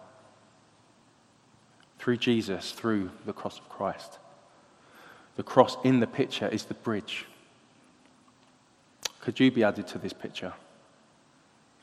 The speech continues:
Will you walk across the chasm using the cross? The chasm represents our sin, which has caused the separation between God, the Father, and man, until Jesus gave his life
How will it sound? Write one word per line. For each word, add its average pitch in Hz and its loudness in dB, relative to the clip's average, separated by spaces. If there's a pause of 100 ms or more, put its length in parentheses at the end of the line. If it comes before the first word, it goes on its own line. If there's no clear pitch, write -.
(680)
Will 113 2
you 113 2
walk 117 6
across - -4
the - -10
chasm 95 -2 (1400)
using 104 0
the 95 -6
cross? - -14 (1700)
The 107 -10
chasm 123 4
represents 117 2
our 107 4
sin, 113 2
which 104 -2
has 107 -4
caused 117 0
the - -4
separation 110 0
between 107 -4
God, 104 2 (480)
the - -20
Father, 120 6
and 113 4
man, 98 4
until 101 -2
Jesus 113 0
gave 110 0
his 104 -4
life 113 4